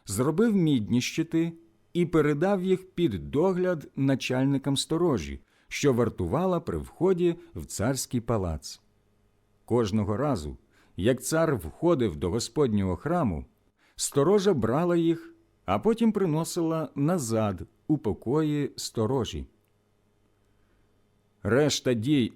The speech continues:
Ровоама і все, що він чинив, записано в літописній книзі царів юдейських. Увесь час була війна між Ровоамом і Єровоамом. І спочив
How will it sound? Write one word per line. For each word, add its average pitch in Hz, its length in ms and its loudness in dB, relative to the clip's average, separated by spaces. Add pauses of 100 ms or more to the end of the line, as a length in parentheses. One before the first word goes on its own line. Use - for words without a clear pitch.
Ровоама 123 760 0 (380)
і 113 120 2
все, 190 300 2
що - 200 -2
він 131 180 2
чинив, 160 500 -2 (280)
записано 185 920 0 (180)
в 87 100 -4
літописній 104 760 -2
книзі 170 600 0 (220)
царів 98 500 -4
юдейських. 98 680 -4 (1120)
Увесь 110 480 2
час 131 580 -2
була 98 380 -2
війна 147 560 0 (120)
між 95 320 0
Ровоамом 170 720 0 (180)
і 160 380 -2
Єровоамом. 117 1040 -2 (1400)
І 147 140 4
спочив 175 800 2